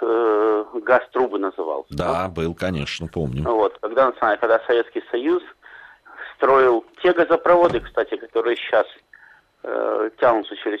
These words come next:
Speaker 1: территорию Украины, для того, чтобы обеспечить Европейский Союз, которого еще не было, да? Но тогда было Европейское экономическое сообщество газом. И, э, как вы помните, тогда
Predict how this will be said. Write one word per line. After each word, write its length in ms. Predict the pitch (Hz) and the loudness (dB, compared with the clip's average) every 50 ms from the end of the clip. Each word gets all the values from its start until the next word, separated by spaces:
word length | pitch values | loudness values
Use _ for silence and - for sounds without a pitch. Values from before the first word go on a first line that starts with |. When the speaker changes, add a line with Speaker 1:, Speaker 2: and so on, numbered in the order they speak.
| - - | -8 -10
Speaker 1:
территорию 480 | 123 110 107 - 123 113 110 101 101 | -10 -10 -6 -2 -2 0 0 0 -2
Украины, 580 | 110 - - - 151 175 214 233 233 226 208 - - _ - - - _ | -2 -4 -4 -2 -2 -2 -2 -4 -6 -6 -6 -8 -8 _ -20 -20 -14 _
для 160 | - 117 131 - | -2 0 0 0
того, 280 | - 127 135 151 151 | 2 2 2 2 0
чтобы 260 | - - 131 113 120 | 0 -4 -4 0 0
обеспечить 680 | 117 107 - 117 - - - 143 143 - - 127 113 - _ _ _ _ _ - | 0 0 -2 -6 -10 -8 -6 -6 -6 -6 -8 -14 -16 -18 _ _ _ _ _ -6
Европейский 720 | 110 117 120 120 123 120 - 139 135 131 - - 131 - | -2 0 0 0 0 0 -2 -2 -4 -4 -4 -6 -6 -4
Союз, 220 | - 147 165 175 - | -2 -2 -2 -2 -2
которого 340 | - 127 - 127 113 120 123 | -4 -4 -2 0 0 0 0
еще 240 | 123 117 - - | 0 -2 -4 -4
не 180 | 120 123 123 110 | -2 -2 0 -2
было, 280 | - - - - - 80 | -2 -4 -6 -8 -10 -8
да? 220 | - - 131 151 165 _ _ _ _ _ - - - - - _ _ | -4 -2 -2 -2 -4 _ _ _ _ _ -20 -20 -20 -20 -20 _ _
Но 260 | 120 120 120 117 113 110 | -2 0 2 2 0 0
тогда 300 | - 117 110 - 143 143 | 0 0 2 4 4 4
было 180 | 135 131 127 | 4 4 2
Европейское 600 | 120 120 113 110 123 120 - 131 120 - - 110 | 2 2 2 2 0 0 0 -2 -2 -2 -2 -4
экономическое 520 | - 120 113 113 113 107 - - - 104 98 - | -2 -2 -2 -2 -2 -4 -6 -4 -4 -4 -2 0
сообщество 640 | 120 104 98 95 - - - - - _ - - - _ _ _ _ _ _ _ | 0 0 0 -2 -4 -8 -16 -18 -20 _ -20 -20 -20 _ _ _ _ _ _ _
газом. 420 | 101 104 110 104 95 - - 80 85 - _ _ _ _ _ _ _ - - - - - - _ _ _ _ - | -4 0 2 2 2 2 -2 -10 -18 -20 _ _ _ _ _ _ _ -20 -20 -20 -20 -20 -20 _ _ _ _ -4
И, 320 | 143 139 135 127 - - - | -4 -2 -2 -4 -6 -6 -4
э, 140 | 127 120 117 | -4 -4 -2
как 260 | - - 139 - - | 0 -2 -2 0 0
вы 100 | 131 120 | -2 -2
помните, 500 | - - 139 147 151 165 156 139 - 127 | 0 0 0 2 2 2 0 -2 -2 -4
тогда 500 | 120 - 131 123 123 117 113 123 113 104 | -4 -2 -2 -4 -2 0 2 4 4 2